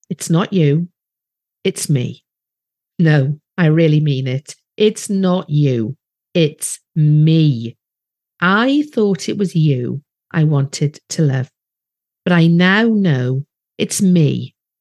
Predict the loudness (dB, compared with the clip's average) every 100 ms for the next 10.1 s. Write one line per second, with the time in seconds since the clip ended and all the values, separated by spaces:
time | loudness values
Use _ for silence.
0 | _ _ -2 0 2 0 -4 -4 -4 -4
1 | -6 -8 -8 -10 _ _ _ _ _ _
2 | _ -2 0 0 0 -2 2 2 2 2
3 | 2 2 2 2 2 0 -4 -4 -2 -2
4 | -2 _ _ -4 0 2 2 0 -2 0
5 | 2 4 2 0 -2 -4 -8 -6 -8 -6
6 | -6 -8 _ _ _ 0 2 4 2 0
7 | -4 -20 _ -2 0 2 0 0 0 -2
8 | -6 -4 0 0 -4 -10 -16 _ _ _
9 | _ _ _ _ -4 0 2 4 4 2
10 | -2